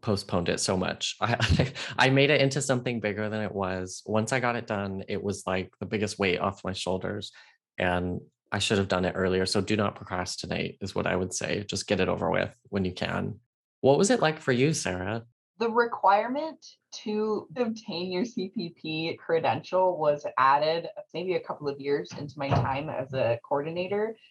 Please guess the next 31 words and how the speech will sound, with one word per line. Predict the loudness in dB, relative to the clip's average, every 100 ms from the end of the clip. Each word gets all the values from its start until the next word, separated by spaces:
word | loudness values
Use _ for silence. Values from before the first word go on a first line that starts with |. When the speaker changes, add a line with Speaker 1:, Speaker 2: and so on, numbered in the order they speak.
| -14 -10
Speaker 2:
And | -2
so | 4 6
I | 8 6 4
had | 2 4 6 6 2 -6 _ _
all | 6 6
my | 6 0
certificates. | -2 -6 -6 -6 -6 -2 -4 -4 -20 -20 _ 6
I | 6
just | 6 -4 -4
went | -2 0
in | -2
it | -2
with | -4 -4
the | -4
best | 0 2 2 0 -6 -12 -14 -4
intentions. | -2 -2 -2 -2 -2 -6 -4 -4 0 2
I | 2
felt | 6 4 6
like | 2 0 -6 _
I | 4 4 2 0
had | -2
been | -2 -4
in | -4
the | -6 -6
field | -2 2 2 0
for | -4 -2
long | 0 -2
enough | -2 -2 -2 -2
that | 4
I | 4 2 -6
could | -8 -4 -4 -4 -8